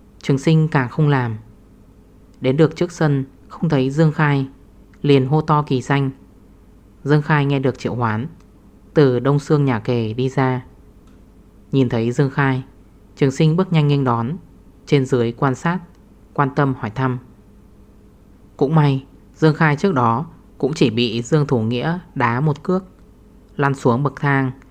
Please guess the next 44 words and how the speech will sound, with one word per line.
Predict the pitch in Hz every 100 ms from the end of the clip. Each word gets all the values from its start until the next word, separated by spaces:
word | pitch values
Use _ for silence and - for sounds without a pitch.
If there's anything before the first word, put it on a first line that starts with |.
| - -
nhận | 147 - 117
chút | - 180
ít | 196 202
bị | 135 120
thương | 151 135
ngoài | 123
ra, | 117 135 131 131 - - -
cũng | - 160
không | 151 147
đáng | 127 113
lo. | 127 127 120 - - - - - - - - - - - - -
Mắt | 175 185
thấy | 147 123 135
không | 160 143
giữ | 147
được | 165 135
Trường | 117
Sinh, | 117 147 135 135 - - - - - -
Nghe | 175
Thần | 165 151
Y | 170 165
chỉ | 135
có | 131
thể | 151 147 110 113
đưa | 147
hai | 143 143
người | 135 127 107
xuất | 165
môn, | 160 139 127 - - - - - - -
đưa | 139
mắt | 147 170 -
nhìn | 139 123
về | 127 120
hai | 139 135
người | 131 113 107 - - -
hướng | 135 120 127
tây | 147
đi, | 131 139 131 - - - - -
sau | - 165
đó | 123 139
dậm | 143 -
chân | - 151 135
xoay | 151 135
người, | 127 120 107